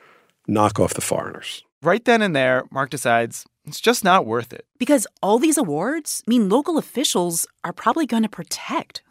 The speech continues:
Speaker 3: Hunan Magic.
Speaker 1: I decided it was, it would be unsafe for me to try to meet with local government officials or with
Speaker 3: Unsafe? As in
Speaker 1: Yeah.
Speaker 3: physically unsafe?
Speaker 1: Yeah, yeah.
Speaker 2: Yuan Hongwei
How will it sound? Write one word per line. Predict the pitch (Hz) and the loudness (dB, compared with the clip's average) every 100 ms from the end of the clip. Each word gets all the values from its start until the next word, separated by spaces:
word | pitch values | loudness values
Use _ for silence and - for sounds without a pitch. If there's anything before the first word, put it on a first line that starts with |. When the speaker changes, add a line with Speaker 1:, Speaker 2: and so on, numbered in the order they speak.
| - | -4
Speaker 3:
Hunan | 139 120 | -2 -2
Magic. | 110 104 - - - _ _ - | -8 -10 -14 -14 -20 _ _ -6
Speaker 1:
I | 117 127 | -2 2
decided | 135 - 127 117 113 107 - | 2 4 2 4 2 -2 -6
it | 110 - | -8 -2
was, | 95 87 - - _ _ _ _ | 0 0 -6 -12 _ _ _ _
it | 107 95 | -6 -4
would | 98 92 | -4 -4
be | 92 85 87 - | -4 -4 -6 -4
unsafe | 101 113 - 85 87 | 0 0 0 -4 -6
for | - - - 76 | -10 -12 -8 -6
me | 76 67 - - _ _ | -6 -8 -12 -18 _ _
to | - | -10
try | - - 87 | -6 -4 -4
to | 80 85 | -4 -6
meet | 80 - | -6 -8
with | - 78 | -10 -6
local | 78 76 82 | -6 -6 -6
government | 80 76 73 78 | -6 -6 -8 -8
officials | - - - 180 | -8 -8 -2 0
or | |
with | 190 - | 0 0
Speaker 3:
Unsafe? | 139 214 - - _ - | -2 -2 -6 -14 _ -2
As | 156 | 2
in | 170 | 0
Speaker 1:
Yeah. | |
Speaker 3:
physically | - 151 180 214 277 | 0 -2 0 0 2
unsafe? | 311 359 403 - | 2 0 0 2
Speaker 1:
Yeah, | 120 - _ | 2 2 _
yeah. | 117 - _ _ _ - | -6 -6 _ _ _ -8
Speaker 2:
Yuan | 151 208 | -2 0
Hongwei | 226 214 156 135 127 | 2 2 4 4 2